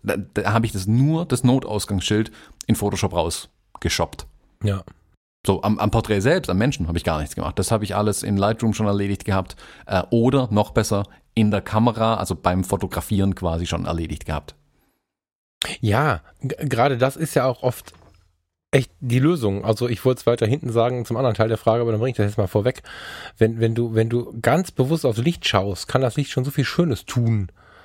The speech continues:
Speaker 2: Also wir waren jetzt, ähm, in dieser Zugspitz-Gondel, nicht die, die abgestürzt ist, sondern es gibt ja oben auf dem Platt zwischen der Bergstation, Quatsch, zwischen der Zahnradbahn und dem eigentlichen, der eigentlichen Zugspitz-, äh,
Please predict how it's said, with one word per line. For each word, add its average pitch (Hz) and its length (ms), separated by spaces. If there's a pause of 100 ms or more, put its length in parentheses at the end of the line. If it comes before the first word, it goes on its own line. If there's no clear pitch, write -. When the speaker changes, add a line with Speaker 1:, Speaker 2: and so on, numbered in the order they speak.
(200)
Speaker 2:
Also 113 360 (500)
wir 117 640
waren 120 200
jetzt, 123 300
ähm, 120 420
in 143 160
dieser 117 240
Zugspitz-Gondel, 151 760
nicht 147 180
die, 131 80
die 117 120
abgestürzt 156 500
ist, 160 100
sondern 117 160
es 110 80
gibt - 160
ja 120 60
oben 127 200
auf 120 120
dem 113 100
Platt - 360 (360)
zwischen 107 680 (140)
der 98 220
Bergstation, 120 840
Quatsch, - 480
zwischen 113 320
der 104 160
Zahnradbahn 117 600
und 113 220
dem 107 180
eigentlichen, 117 480 (480)
der 113 100
eigentlichen 131 360
Zugspitz-, - 480
äh, 117 600